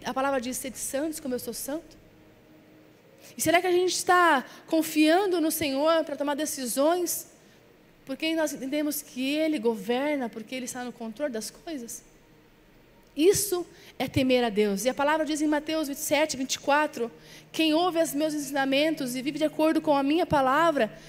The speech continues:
é aquele que constrói a casa onde? É um homem sábio que constrói a casa na rocha." E eu quero falar nessa manhã aqui, rapidamente,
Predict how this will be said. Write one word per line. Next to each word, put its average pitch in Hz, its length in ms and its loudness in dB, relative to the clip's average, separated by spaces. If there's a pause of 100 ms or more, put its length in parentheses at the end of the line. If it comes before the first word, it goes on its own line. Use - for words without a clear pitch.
(180)
é 254 80 2
aquele 294 240 0
que 285 80 -10
constrói 285 440 0
a 294 60 2
casa 320 380 4
onde? 254 380 2 (680)
É 240 100 -4
um 254 140 0
homem 339 260 2
sábio 277 540 -2
que 247 80 -14
constrói 254 400 -6
a 240 60 -4
casa 339 460 -2 (540)
na 254 160 -2
rocha." 202 500 -6 (1900)
E 240 60 2
eu 269 60 4
quero 349 200 2
falar 339 220 0
nessa 349 240 -2
manhã 320 260 0
aqui, 311 320 -2
rapidamente, 302 880 -2